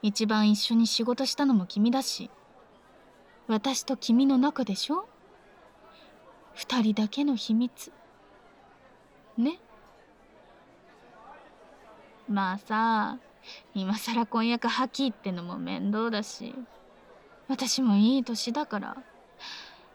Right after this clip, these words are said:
結婚自体はこのままするのかなって感じだけど、いっそ私も仕返しに浮気したいな、なんて。あ、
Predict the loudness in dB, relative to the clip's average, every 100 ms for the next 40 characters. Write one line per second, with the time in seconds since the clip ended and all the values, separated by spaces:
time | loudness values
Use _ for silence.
0 | -16 -8 -8 -2 0 0 4 4 4 2
1 | 2 2 4 4 2 0 0 2 2 0
2 | 0 2 0 -2 -10 -8 -4 -4 -2 -2
3 | -4 -6 -10 -14 -16 -20 -20 -20 -20 -20
4 | -20 -20 -20 _ -20 _ _ _ _ -20
5 | -20 -20 -20 -20 -20 -20 -20 -20 -20 -10
6 | -2 -2 -2 -8 -2 -2 -2 -4 -2 0
7 | 0 -2 -4 -4 -2 0 2 4 4 4
8 | 0 -4 -6 -6 -4 0 2 2 0 -4
9 | -8 -10 -12 -14 -18 _ _ -18 -18 -20
10 | -20 -20 -20 -20 -20 _ -4 -2 -4 -6
11 | -10 -20 _ -12 -12 -16 -20 -20 -20 -20
12 | -20 -20 -20 -20 -20 -20 -20 _ -20 _
13 | -20 -20 _ -20 -20 -20 -20 -20 -20 -6
14 | -6